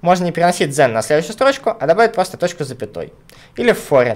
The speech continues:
тоже не писать do со следующей строчки, а добавить точку с запятой после списка значений. Кроме того, даже несколько обычных строк можно записать на одну, если их разделять точкой с запятой. Давайте теперь попробуем посмотрим в терминале несколько примеров использования функций.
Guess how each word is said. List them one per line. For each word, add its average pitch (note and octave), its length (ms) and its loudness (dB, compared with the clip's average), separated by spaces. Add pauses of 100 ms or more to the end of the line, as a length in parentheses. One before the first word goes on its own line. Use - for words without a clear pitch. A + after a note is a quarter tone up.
тоже C3 200 -2
не A#2 100 -6
писать B2+ 240 -2
do C3 160 -4
со D#3 100 -10
следующей C4 280 0
строчки, A3+ 400 0
а C#3 80 -4
добавить F#3 240 2
точку C3+ 220 -4
с - 20 -10
запятой A#3 320 -2
после - 500 -6
списка - 380 -10
значений. G#2 500 -6 (440)
Кроме A3 180 2
того, G3+ 320 4 (180)
даже F#3 200 2
несколько D3 640 2 (220)
обычных C#3+ 360 -4
строк C#4 380 2 (180)
можно C#3 540 0
записать B2+ 460 -4
на D#3+ 140 2
одну, C#4 360 0
если D#3+ 240 -4
их B2 120 -10
разделять F#3 520 -2
точкой F#3+ 260 -6
с B2+ 60 -8
запятой. F2+ 360 -12 (680)
Давайте C4 260 2
теперь E3 200 -4
попробуем D3+ 280 4
посмотрим D#3 440 0
в - 60 -10
терминале B3 600 0
несколько G3+ 260 -4
примеров A#3 400 0
использования G3 460 -2
функций. - 440 -12